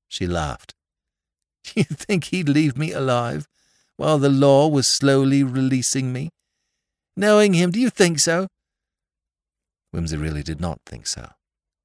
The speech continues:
"I will promise you this, Missus Grimethorpe. I will do all I can to avoid having to use your evidence. But, if there should be no other way, I will see that you have police protection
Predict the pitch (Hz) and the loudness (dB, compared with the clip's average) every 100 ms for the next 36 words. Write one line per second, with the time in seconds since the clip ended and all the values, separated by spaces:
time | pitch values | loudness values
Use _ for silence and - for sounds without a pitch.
0 | _ _ _ _ _ _ _ _ _ _ | _ _ _ _ _ _ _ _ _ _
1 | _ _ 104 113 147 - 139 127 - 104 | _ _ -2 4 2 2 0 0 0 0
2 | 98 - 90 82 80 90 85 - 87 - | -2 -2 -6 -8 -6 -6 -6 -6 -8 -10
3 | _ _ _ _ _ _ _ _ 113 117 | _ _ _ _ _ _ _ _ -2 0
4 | 113 123 - 147 147 127 131 - 117 101 | 0 -2 2 4 4 2 -2 -2 -2 -2
5 | 92 107 87 104 120 127 117 117 123 120 | -2 -4 -2 0 2 0 0 -2 -2 -2
6 | 110 98 110 107 104 95 104 87 80 67 | -4 -2 -2 -2 -2 -2 -4 -8 -10 -6
7 | - - _ _ _ _ 101 85 - - | -8 -8 _ _ _ _ -8 -8 -8 -18
8 | _ _ _ _ _ _ _ _ 95 110 | _ _ _ _ _ _ _ _ -6 -4
9 | 107 120 123 120 120 127 117 113 107 107 | -4 -2 0 0 0 0 -2 -2 -2 -2
10 | 82 - _ _ _ _ _ 104 107 101 | -4 -10 _ _ _ _ _ -2 -2 -2
11 | - 139 123 - 123 110 - 117 113 147 | 0 0 0 -2 -2 -2 -2 -2 0 -2
12 | - 123 131 - - 85 | -4 -4 -4 -4 -4 -4